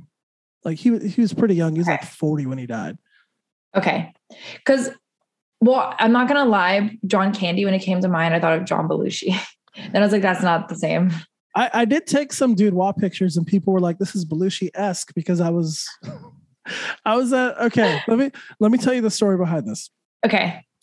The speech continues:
Speaker 1: So I saw a picture of this guy who did a Dude Wah shoot. You know Boudoir? It was, it was a, like, a fat dude who did, like,
Speaker 2: Okay.
Speaker 1: sexy, sexy pictures of himself. And I thought it was funny as hell.
Speaker 2: Okay.
Speaker 1: So I shared it on Facebook.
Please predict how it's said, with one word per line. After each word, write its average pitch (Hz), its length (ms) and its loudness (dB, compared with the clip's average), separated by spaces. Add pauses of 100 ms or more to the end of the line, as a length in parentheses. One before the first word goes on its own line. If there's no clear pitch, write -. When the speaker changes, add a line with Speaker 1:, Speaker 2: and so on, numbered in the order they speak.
(120)
Speaker 1:
So 196 560 -2 (600)
I 269 520 2
saw 208 480 2 (240)
a 185 60 -4
picture 220 380 0
of 196 120 2
this 175 180 2
guy 180 320 2
who 175 160 4
did 170 160 4
a 170 60 4
Dude 156 260 -2
Wah 160 220 0
shoot. 110 340 -6 (160)
You 226 120 6
know 233 100 4
Boudoir? 185 600 2 (220)
It 226 80 0
was, 180 140 2
it 185 60 0
was 185 120 2
a, 175 160 0
like, 202 140 -2
a 160 60 -4
fat 196 300 0
dude 156 220 0
who 170 140 0
did, 160 200 0
like, 143 220 -2 (420)
Speaker 2:
Okay. 196 60 2 (160)
Speaker 1:
sexy, 165 340 -2
sexy 220 380 0
pictures 180 380 2
of 156 60 2
himself. 135 420 -2
And 151 80 -4
I - 20 0
thought 170 160 0
it 160 40 2
was 156 120 0
funny 143 300 -4
as 120 100 -6
hell. 127 220 -8 (500)
Speaker 2:
Okay. 170 300 -2 (500)
Speaker 1:
So 240 180 2
I 226 160 2
shared 294 340 2
it 262 100 2
on 220 100 2
Facebook. 180 560 0